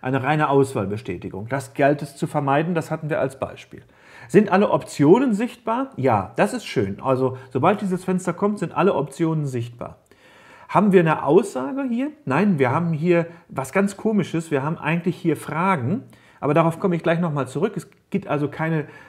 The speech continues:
Aussage im Sinne von Feedback, was eigentlich gerade passiert. Haben wir konkrete Buttons? Nein, wir haben Ja, Nein, Hilfe. Der generische Buttons an dieser Stelle. Und dann die Merkwürdigkeit, auf die ich die ganze Zeit schon anspiele,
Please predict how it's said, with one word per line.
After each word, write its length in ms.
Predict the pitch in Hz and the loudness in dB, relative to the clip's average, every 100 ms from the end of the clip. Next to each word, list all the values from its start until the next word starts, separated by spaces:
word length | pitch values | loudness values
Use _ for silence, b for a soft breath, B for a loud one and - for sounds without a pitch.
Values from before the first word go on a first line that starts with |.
| B | B
Aussage 560 | - 143 180 180 160 151 | -2 2 2 2 0 0
im 120 | 143 | -2
Sinne 180 | 139 147 | 0 -2
von 180 | - 131 | -4 -6
Feedback, 520 | 117 156 - 185 196 | -4 -4 0 -2 0
was 160 | 143 135 | -4 -2
eigentlich 420 | 143 139 135 127 | -4 -4 -8 -6
gerade 200 | 123 123 | -2 -2
passiert. 560 | 123 117 - 98 - - _ _ b b b b | -2 -6 -8 -10 -10 -16 _ _ b b b b
Haben 160 | - 170 | 0 4
wir 100 | 175 | 2
konkrete 440 | 170 - 165 160 | 0 0 0 0
Buttons? 400 | 120 - 247 - | 0 -2 -2 -4
Nein, 340 | 131 123 104 101 | -2 0 0 0
wir 140 | 107 | -2
haben 160 | 123 123 | -2 0
Ja, 260 | 123 147 | 0 0
Nein, 440 | 147 127 143 147 120 | 0 -2 -2 -4 -2
Hilfe. 460 | 139 127 120 87 - - _ | 2 4 2 -6 -14 -18 _
Der 300 | - 127 123 | -2 2 0
generische 760 | 120 120 135 135 139 117 110 104 | -2 -6 -2 2 4 4 0 -6
Buttons 520 | - - 95 90 - | -8 -8 -8 -10 -14
an 100 | 107 | -14
dieser 220 | 101 - | -14 -14
Stelle. 300 | - - 78 - B B B B - | -16 -14 -14 -16 B B B B -2
Und 180 | 147 151 | 2 4
dann 120 | 190 | 6
die 100 | 175 | 6
Merkwürdigkeit, 760 | 165 208 202 170 175 170 180 | 4 2 4 2 2 0 0
auf 100 | 156 | -2
die 100 | 151 | -4
ich 60 | 151 | -4
die 100 | 143 | -4
ganze 240 | 143 147 | -4 -4
Zeit 200 | 139 131 | -4 -4
schon 140 | 120 - | -4 -8
anspiele, 560 | 160 - 117 104 147 | -8 -6 -4 -4 -4